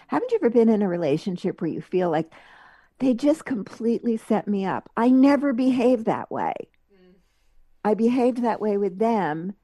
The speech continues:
Speaker 1: because that's how they expected me to behave, and then they covertly set me up, and there was no way to avoid it"?
Speaker 2: Now, do you have any role in that? Because you
Speaker 1: Well,
Speaker 2: carry in a certain energy?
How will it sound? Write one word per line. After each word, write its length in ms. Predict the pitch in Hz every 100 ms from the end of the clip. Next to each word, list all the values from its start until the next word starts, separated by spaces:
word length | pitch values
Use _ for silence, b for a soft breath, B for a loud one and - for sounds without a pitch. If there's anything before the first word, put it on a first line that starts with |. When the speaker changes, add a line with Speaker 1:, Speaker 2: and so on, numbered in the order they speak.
| _ _ -
Speaker 1:
because 280 | 208 220
that's 240 | 233 226 233
how 140 | 240
they 200 | 196 175
expected 680 | - - - 240 311 - 240
me 140 | 185
to 80 | 175
behave, 380 | 170 165 143 208
and 120 | 180
then 120 | 190 196
they 120 | 190
covertly 680 | - 190 180 170 196 208 196
set 280 | - 175 190
me 120 | 180
up, 140 | 185
and 100 | 160 160
there 80 |
was 180 | 151 147
no 260 | 165 170 180
way 240 | 170 156
to 220 | 160 160 143
avoid 340 | 127 123 120
it"? 240 | 85 - _ _ _
Speaker 2:
Now, 200 | 202 208
do 160 | 170 180
you 280 | 165 -
have 220 | 170 180 160
any 180 | 165 160
role 380 | 156 156 170
in 120 | 190 220
that? 260 | 254 285 _ _ _ _ _ _ _ _ _ _ _ _ _ _ b b b
Because 340 | 208 226 185
you 80 | 220
Speaker 1:
Well, 20 |
Speaker 2:
carry 520 | 254 285 302 320 185 185
in 120 | 175
a 60 |
certain 420 | 180 - 170 170 165
energy? 720 | 165 165 180 175 220 262 277